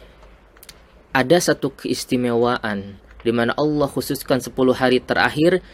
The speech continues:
yang ia peruntukkan untuk para hambanya yang haus akan mendapati ridha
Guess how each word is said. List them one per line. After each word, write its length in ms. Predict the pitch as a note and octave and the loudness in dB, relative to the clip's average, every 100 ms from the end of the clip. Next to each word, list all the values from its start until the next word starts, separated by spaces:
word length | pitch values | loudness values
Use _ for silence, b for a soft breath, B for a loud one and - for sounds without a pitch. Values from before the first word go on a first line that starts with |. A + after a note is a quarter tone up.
| B | B
yang 240 | - B2+ C3+ | 0 0 2
ia 160 | B2+ | -2
peruntukkan 560 | - B2 A#2+ C#3 B2+ C#3 | 0 -2 0 -4 -2 -2
untuk 240 | A#2+ A#2 - - | -2 -8 -12 -2
para 240 | C#3+ D3+ | 0 2
hambanya 720 | D3 - A#2+ A2+ A2 A2+ A2 G#2+ b b | 0 -2 -4 -2 -2 -2 -4 -6 b b
yang 240 | A#2 A#2 | -2 -2
haus 800 | A2 - - D3 D#3 C#3+ - - - | -2 -8 0 2 2 0 -8 -12 -6
akan 400 | A#2+ - - A#2 | -6 -4 -4 -2
mendapati 720 | A2+ A2+ B2 B2 A#2+ A#2 B2 | -2 0 0 2 0 0 0
ridha 400 | A2+ A#2 A#2+ D3 | 2 2 2 0